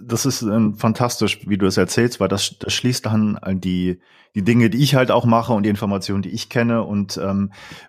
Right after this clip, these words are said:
besonders spannend fand ich natürlich im Buch zu lesen, wo du so ein bisschen erzählst, wie der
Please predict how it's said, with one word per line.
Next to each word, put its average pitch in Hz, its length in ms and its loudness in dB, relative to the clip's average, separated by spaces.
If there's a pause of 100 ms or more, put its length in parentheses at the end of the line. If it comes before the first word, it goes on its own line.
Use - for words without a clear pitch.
besonders 117 520 2
spannend 117 300 0
fand 120 140 2
ich 110 80 0
natürlich 104 380 -2
im 104 140 -4
Buch 110 180 -8
zu 110 120 -2
lesen, 101 380 2
wo 98 80 0
du 95 100 0
so 90 120 -2
ein 90 40 -4
bisschen 101 260 -4
erzählst, 92 580 -2
wie 92 80 -4
der 87 340 -2